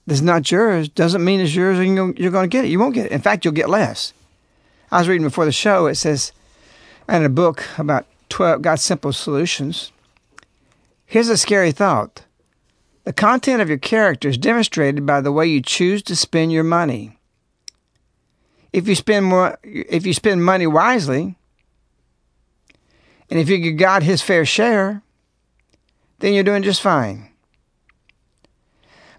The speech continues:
But if you're up to your eyeballs, or if you're up to your eyeballs in debt,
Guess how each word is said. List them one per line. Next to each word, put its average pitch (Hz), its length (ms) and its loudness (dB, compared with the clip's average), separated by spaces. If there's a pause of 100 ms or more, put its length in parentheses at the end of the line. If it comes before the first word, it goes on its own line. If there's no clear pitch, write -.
But 202 80 4
if 208 60 8
you're 208 160 4
up - 160 -10
to 180 100 0
your 170 140 4
eyeballs, 180 600 2
or 196 140 -2
if 226 180 2
you're 311 160 2
up - 160 2
to 160 100 0
your 147 180 4
eyeballs 139 480 2
in 165 160 -2
debt, 135 480 -2